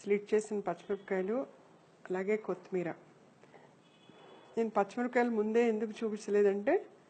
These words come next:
మనకి పచ్చిమిరపకాయ పైన వేసుకుంటేనే దీని టేస్ట్ చాలా బాగుంటుంది. అలాగే మనం ఇందాక కొంచెం టమాటాలు కూడా తీసి ఉంచుకున్నాము.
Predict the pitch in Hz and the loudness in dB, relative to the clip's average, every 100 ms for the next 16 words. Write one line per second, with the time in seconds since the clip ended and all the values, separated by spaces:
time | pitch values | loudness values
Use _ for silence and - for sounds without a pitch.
0 | - _ - 196 196 208 202 196 - - | -20 _ -4 -2 0 2 2 0 -4 -20
1 | _ _ - - 175 - 220 220 214 202 | _ _ -16 -2 -2 -2 -4 0 0 2
2 | 180 202 220 208 - 208 202 208 262 415 | 2 2 2 0 0 -2 0 2 2 0
3 | - - - - 196 190 185 - 190 175 | -2 -20 -18 -6 -4 0 -2 -2 0 2
4 | 190 185 170 175 175 185 247 349 - - | 2 0 0 0 -2 0 0 -2 -8 -20
5 | - - - - 190 208 220 226 208 - | -20 -20 -20 -8 2 4 6 6 6 2
6 | - - - 220 220 220 202 - - 196 | -16 -16 2 4 6 4 2 -4 -4 -2
7 | 220 247 247 226 220 220 202 202 202 196 | 4 4 6 6 6 4 0 0 -2 -2
8 | 180 196 208 240 233 220 214 208 214 240 | 0 0 2 2 2 0 0 -2 -2 -2
9 | 220 208 - 208 196 233 | -4 -4 -4 -2 0 0